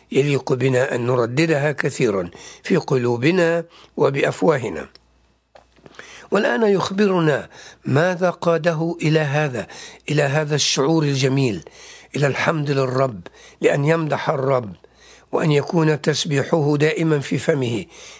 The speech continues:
لماذا يفتخر به؟ ولماذا يقول: "عظموا الرب معي،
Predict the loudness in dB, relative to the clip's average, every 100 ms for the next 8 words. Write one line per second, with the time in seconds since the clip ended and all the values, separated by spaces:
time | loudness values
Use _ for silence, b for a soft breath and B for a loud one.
0 | -4 2 2 2 -2 -2 -2 -4 -2 -2
1 | 0 2 0 -2 -6 B B B B B
2 | B -12 -4 0 2 2 0 0 0 0
3 | 2 2 0 0 2 2 2 0 0 0
4 | 0 0 -2 -4